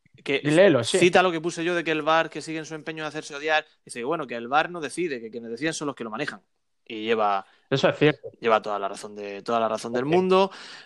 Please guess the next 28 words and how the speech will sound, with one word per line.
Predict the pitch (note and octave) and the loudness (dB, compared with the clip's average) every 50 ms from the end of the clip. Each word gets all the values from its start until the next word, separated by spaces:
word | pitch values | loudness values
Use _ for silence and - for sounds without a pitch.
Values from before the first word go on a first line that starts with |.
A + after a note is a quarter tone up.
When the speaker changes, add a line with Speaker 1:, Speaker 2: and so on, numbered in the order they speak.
| _ _ _ _ _ | _ _ _ _ _
Speaker 1:
Y, | - C#3+ D3 D3+ D3+ D3+ | 0 2 4 6 6 6
bueno, | D#3 F3+ F3 E3+ | 6 6 4 4
déjame | E3 D#3+ E3+ E3+ E3+ D#3+ | 4 2 2 0 0 2
que | E3 D#3+ | 4 6
lea | D#3+ D#3+ D#3+ | 6 6 6
también, | D#3+ D#3+ D#3 D#3 D#3 D#3+ D#3+ D#3+ D#3+ D#3 D#3 D#3 D3+ D3 D3 D3 D3 C#3+ C#3+ C#3+ C#3+ C#3+ C#3+ C#3+ C#3 | 4 2 -2 -2 -2 0 2 4 4 4 4 2 -2 -4 -6 -8 -12 -14 -14 -16 -16 -16 -18 -12 -10
decía | C#3 C3+ - E3 D#3 C#3 | -10 -6 -2 -2 0 4
Canta | C#3+ C#3+ E3+ D#3 - - C3+ C3 | 4 4 2 2 0 -2 -2 -2
que | A#2+ B2+ B2 B2 B2 A#2+ | -2 -6 -8 -8 -6 -6
la | B2 C3 | -8 -8
sección | - - - C#3+ D3 | -10 -12 -14 -8 -6
del | D3+ D3 | -6 -6
penalti | - C#3 C#3 C3+ - C3+ | -6 -6 -8 -8 -8 -8
de | C3 B2 | -8 -6
Mané | B2 B2+ B2+ | -6 -6 -6
promete, | A#2+ A#2+ A#2 C3+ C#3 C3 A#2+ A#2 | -8 -8 -10 -12 -12 -10 -12 -16
esperemos | - _ A#2+ A2+ A2+ A#2+ B2 A#2+ A#2 A2 - _ _ _ _ _ _ | -14 _ -14 -14 -10 -8 -6 -6 -6 -8 -10 _ _ _ _ _ _
haber | - A#2+ A#2 A#2 A#2+ A#2 - | -6 -4 -2 0 -2 -2 -2
podido | - A#2+ A#2 B2 B2+ A#2+ A#2 | -4 -2 -2 -2 -2 -2 -4
estar | A2+ - - A#2+ A#2 - - - _ _ _ _ _ _ _ _ - | -4 -4 -2 -2 -2 -4 -6 -12 _ _ _ _ _ _ _ _ -4
a | C3+ B2+ | 0 2
la | B2 A#2+ | 2 2
altura. | A#2+ A#2+ - - E3 D3+ B2+ C3 | 2 2 2 2 4 4 4 2
Speaker 2:
<laughs> | - - - - _ _ _ - | 0 -4 -14 -18 _ _ _ -4
Speaker 1:
Eh, | C3 B2+ B2+ B2 B2+ B2 | 0 0 2 2 0 0
Juanjo | A#2+ - D#3 F3 F#3 F3+ F3+ F3+ | 0 2 2 2 2 2 2 4
Garrido | F3 D#3 D#3+ E3 D#3+ D3+ C#3 | 4 4 4 2 2 2 2
Yebra | C3 C#3+ D#3+ D#3+ C#3 B2 A#2+ B2 D3+ E3+ | 2 4 2 2 2 0 -2 -4 -6 -10